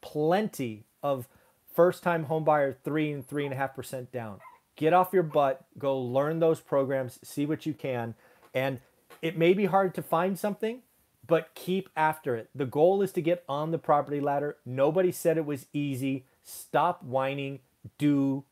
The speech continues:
the work. Number three, mom and pop investors drive the real estate market. Uh, at the tail end of that video, it was talked about like mom and pop investors, uh, are gonna start selling.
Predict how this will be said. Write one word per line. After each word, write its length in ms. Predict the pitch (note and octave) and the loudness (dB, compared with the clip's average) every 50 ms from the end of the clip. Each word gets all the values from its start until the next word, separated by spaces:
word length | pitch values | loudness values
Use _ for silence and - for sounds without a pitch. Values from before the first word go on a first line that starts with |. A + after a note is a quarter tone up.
| _ _ | _ _
the 480 | - G#2+ F#2+ - B2 A#2+ A#2+ A#2+ A#2 A2 - _ _ _ _ | -12 -2 0 2 2 2 2 0 -2 -6 -10 _ _ _ _
work. 540 | - G2+ A2+ B2 A2+ F#2+ - _ - - _ _ _ _ _ _ _ _ _ _ _ _ _ _ _ _ _ _ _ _ | -8 -2 0 0 0 -2 -6 _ -20 -20 _ _ _ _ _ _ _ _ _ _ _ _ _ _ _ _ _ _ _ _
Number 220 | D#3+ E3+ F3 F3+ | 0 4 4 4
three, 460 | F3 - G3 F#3 G3+ G3 E3 B2+ - _ _ _ _ _ _ _ _ _ - | 2 4 4 4 6 6 4 2 0 _ _ _ _ _ _ _ _ _ -4
mom 320 | C#3+ D#3 D#3+ F#3 G3+ G#3+ | 0 2 4 4 4 4
and 120 | A3+ G#3 F3+ | 2 0 4
pop 280 | - F#3 F3 E3+ F3 | 6 6 6 6 4
investors 720 | F3 D3+ C#3 D3 C#3+ C#3 - - C#3+ C#3 C3 B2+ B2+ - E3 - _ _ _ _ - | -2 -2 0 0 0 0 -2 -6 -6 -6 -6 -6 -8 -14 -20 -20 _ _ _ _ -14
drive 640 | A2+ A2+ C3 C3+ C3 C3 C3 B2+ B2+ B2+ A#2+ - _ _ _ | -8 -4 0 2 2 4 4 2 2 0 -4 -8 _ _ _
the 100 | - B2+ | -8 -6
real 200 | A#2 A#2+ A#2 A2+ | -6 -4 -6 -6
estate 300 | G#2+ - - A#2+ A2 G#2 | -8 -10 -10 -10 -10 -10
market. 320 | A2 G#2 G2 F#2+ - - - _ _ _ _ _ _ _ _ _ _ _ _ _ - | -12 -14 -14 -14 -18 -20 -20 _ _ _ _ _ _ _ _ _ _ _ _ _ -8
Uh, 260 | A#2 A#2 A#2 A2+ A2+ - - | -8 -8 -6 -8 -8 -6 -6
at 100 | C3+ - | -6 -6
the 80 | C#3 | -6
tail 320 | A#2+ - F#3 F3 F3 E3+ F3 | 0 4 6 6 8 8 6
end 120 | E3+ E3+ | 4 4
of 60 | E3 | 2
that 160 | D#3 D3+ D3+ | 2 2 2
video, 460 | C3+ D3+ D#3 D#3 D#3 D#3 D3+ D3+ D3 - _ _ | 2 0 0 2 2 2 2 0 -2 -6 _ _
it 180 | C#3 C#3 C#3 - | -10 -10 -8 -6
was 480 | C3 C3+ B2+ B2 A#2+ A2 - - - _ - | -4 -4 -2 -2 -4 -6 -10 -14 -20 _ -6
talked 280 | - D3 C#3+ C#3 - | -2 -2 -2 -2 -4
about 320 | D#3+ B2 C3+ C3 C3 C#3 - | -4 -2 0 0 0 0 -2
like 200 | B2+ B2 A#2 - | -4 -6 -6 -6
mom 260 | C3 B2 B2+ C3 C3 | -6 -4 -4 -4 -6
and 100 | C3 A#2+ | -8 -6
pop 260 | - C#3 B2 B2 - | -2 -2 -2 -2 -4
investors, 680 | C3+ A#2 G#2+ B2+ B2 A#2+ - - C3 B2 A#2+ A#2 - - _ _ _ _ _ _ _ _ _ | -6 -6 -6 -6 -6 -6 -8 -8 -6 -6 -6 -6 -10 -14 _ _ _ _ _ _ _ _ _
uh, 220 | - A2+ A2+ A2 A2 - | -12 -10 -10 -10 -10 -8
are 120 | A#2 A#2+ | -8 -8
gonna 220 | G2 C3+ B2+ B2 | -6 -6 -8 -8
start 300 | - - - C3 A#2 G#2+ | -10 -8 -8 -8 -8 -8
selling. 560 | - - - C#3+ C3+ B2+ B2+ C3 C3 B2+ B2+ | -10 -8 -6 -2 -2 0 0 -2 -2 -6 -10